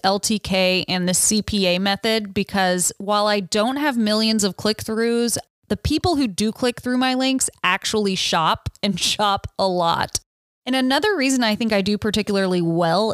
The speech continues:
in this C P A method is because my average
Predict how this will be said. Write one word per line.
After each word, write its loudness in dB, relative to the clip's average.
in 0
this 0
C 0
P 0
A 2
method 0
is 0
because -2
my 0
average 0